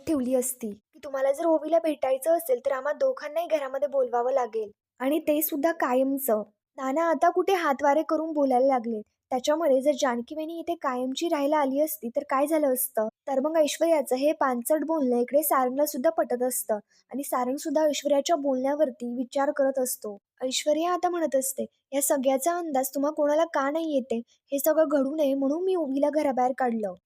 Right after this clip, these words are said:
पण तुम्हाला जर असं वाटत असेल, तर मी चुकलीये, मी काहीतरी चुकीचं केलंय, तर तुम्ही ओवीला परत बिनधास्त घरी बोलवू शकता. हे बघा सारं, मी फक्त आपलं घर सावरतेय आणि जर एवढ्याच त्या जानकी वहिनीला आणि ऋषिकेश दादाला आपला पुळका आहे, तर ते का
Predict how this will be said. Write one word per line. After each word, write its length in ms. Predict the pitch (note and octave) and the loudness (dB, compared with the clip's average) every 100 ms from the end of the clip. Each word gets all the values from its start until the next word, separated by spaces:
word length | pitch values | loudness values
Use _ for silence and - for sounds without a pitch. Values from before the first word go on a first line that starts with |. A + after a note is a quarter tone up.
| _ | _
पण 160 | E4 D#4+ | -10 -4
तुम्हाला 240 | D4 D4 | 0 2
जर 160 | D4+ E4+ | 2 0
असं 160 | F#4 | 0
वाटत 300 | E4+ B3+ C4 | 0 0 0
असेल, 340 | F4 - C4+ B3 | -2 0 0 0
तर 80 | C#4+ | -2
मी 140 | D#4+ - | -4 -8
चुकलीये, 460 | D4 C#4 C4+ B3 | -10 -6 0 0
मी 100 | B3 | 0
काहीतरी 360 | C#4 C#4 D4 E4 | -2 -2 -2 -4
चुकीचं 440 | C#4+ B3+ C#4 E4+ | -4 -4 -2 -2
केलंय, 260 | E4 A#3+ A3 - _ - | 0 -2 -2 -10 _ -6
तर 120 | C4+ | -4
तुम्ही 180 | D4 E4+ - | -2 -2 -2
ओवीला 360 | B3 C#4 B3 B3 | 0 0 -2 -2
परत 260 | C4+ D#4+ D#4 | 0 0 -2
बिनधास्त 480 | C4+ B3+ D4 D4+ C#4 | -6 -4 -4 -4 0
घरी 180 | D4+ | 0
बोलवू 300 | C#4 C4+ A#3 B3+ | 0 -2 -2 -4
शकता. 420 | C#4 - - G3 _ _ - | -6 -6 -16 -20 _ _ -4
हे 100 | D4 | 0
बघा 260 | B3+ D4 F4+ | 0 0 2
सारं, 320 | G4+ D#4 C#4 | 4 4 2
मी 160 | D#4 E4+ | 0 -2
फक्त 320 | F#4+ C4+ B3+ | -2 -2 -4
आपलं 260 | B3 D4 D4+ | 0 0 2
घर 180 | D4+ D#4 | 4 2
सावरतेय 560 | E4 D4+ C4 B3+ A#3 A3+ - _ | 2 0 0 -2 -2 -4 -6 _
आणि 140 | A#3+ B3+ | -2 0
जर 120 | D#4 - | 0 2
एवढ्याच 320 | C4+ B3+ E4 E4+ | 2 4 2 0
त्या 80 | F#4 | 0
जानकी 340 | D#4+ C#4 B3+ D#4 | 2 0 -2 -2
वहिनीला 300 | D#4+ E4 B3+ | -2 0 -2
आणि 200 | B3+ C#4 | 0 0
ऋषिकेश 400 | C4 - D4 D#4 | 0 -2 0 4
दादाला 220 | D#4 D#4+ | 4 4
आपला 200 | D#4 D4 | 2 0
पुळका 360 | D4+ D4 B3 A3+ | 0 0 0 -2
आहे, 60 | G#3+ - | -4 -8
तर 120 | C#4 | -6
ते 140 | B3+ E4 | -2 0
का 160 | D#4+ | 2